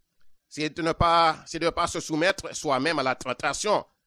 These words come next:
De ne pas se soumettre soi-même à la tentation. Comme, comme par exemple David, le roi David,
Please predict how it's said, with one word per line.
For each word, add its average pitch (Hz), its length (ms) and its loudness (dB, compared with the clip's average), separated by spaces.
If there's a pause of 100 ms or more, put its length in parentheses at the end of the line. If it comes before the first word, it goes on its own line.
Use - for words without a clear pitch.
(200)
De 120 60 -2
ne - 20 0
pas - 120 -4
se - 120 -8
soumettre 120 460 -4
soi-même 120 440 -4 (100)
à 98 80 -8
la 104 120 -2
tentation. 156 800 -4 (520)
Comme, 135 160 -2
comme 143 160 0
par 139 180 0
exemple 156 420 0
David, 135 480 -2
le 123 140 -2
roi 143 240 0
David, 139 680 -4